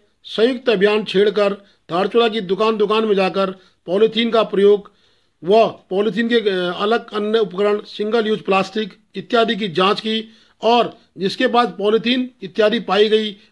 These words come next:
उसका पाँच सौ से लेके पाँच हज़ार रुपये का चालान किया गया। प्रशासन ने खोजबीन करके कई दुकानदारों के पास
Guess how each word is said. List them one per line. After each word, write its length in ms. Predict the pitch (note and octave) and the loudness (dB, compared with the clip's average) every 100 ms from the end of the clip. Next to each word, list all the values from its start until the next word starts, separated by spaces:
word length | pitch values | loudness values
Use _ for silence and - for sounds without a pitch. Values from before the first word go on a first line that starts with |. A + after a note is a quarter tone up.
| - | -10
उसका 320 | G3 A3+ G#3+ | -4 0 0
पाँच 380 | G#3 G3+ G#3+ A3 | 0 -2 0 2
सौ 120 | A#3 | 2
से 120 | A3 | 2
लेके 340 | G#3+ G3 G#3 G#3 _ _ - | 2 2 0 -2 _ _ -4
पाँच 200 | G#3 G3+ | -2 0
हज़ार 240 | F#3+ G#3 | 0 0
रुपये 200 | G3+ G3 F#3+ _ _ _ _ _ G#3 | 0 -2 -6 _ _ _ _ _ 0
का 220 | A3+ A#3 | 2 0
चालान 460 | A#3 F#3+ G3+ A3 | -2 0 2 2
किया 260 | G#3 F#3+ F#3+ | 0 0 2
गया। 260 | F#3 G#3+ F#3 - _ _ - _ - | 4 2 0 -4 _ _ -20 _ -8
प्रशासन 480 | E3+ A#3 A3 C4 | 0 0 2 0
ने 280 | B3+ C4 C4 C4+ _ _ _ _ _ | 2 2 0 -4 _ _ _ _ _
खोजबीन 460 | G3 A3+ A3+ B3+ A#3 | 4 4 4 0 2
करके 440 | A3 F#3 A3 A3+ | 0 2 2 2
कई 340 | A3 - A#3 | 0 0 0
दुकानदारों 600 | A3 G3 F#3+ G3+ G3+ G#3 | 0 0 0 2 4 4
के 100 | G3+ | 2
पास 480 | G#3 G3 F#3 F#3 F#3 | 0 0 0 0 -6